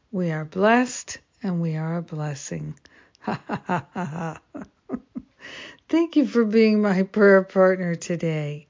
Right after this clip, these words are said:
Ah, I feel so much lighter just speaking that prayer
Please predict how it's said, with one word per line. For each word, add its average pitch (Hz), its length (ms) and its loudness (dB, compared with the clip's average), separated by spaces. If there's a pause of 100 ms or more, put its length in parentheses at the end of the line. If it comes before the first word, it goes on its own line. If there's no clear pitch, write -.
Ah, 170 320 -4 (560)
I 175 140 -4
feel 170 240 -8
so 202 260 -4
much 180 300 -4
lighter 170 460 -4
just - 440 -14
speaking 208 640 -4
that 143 260 -10
prayer 165 560 -4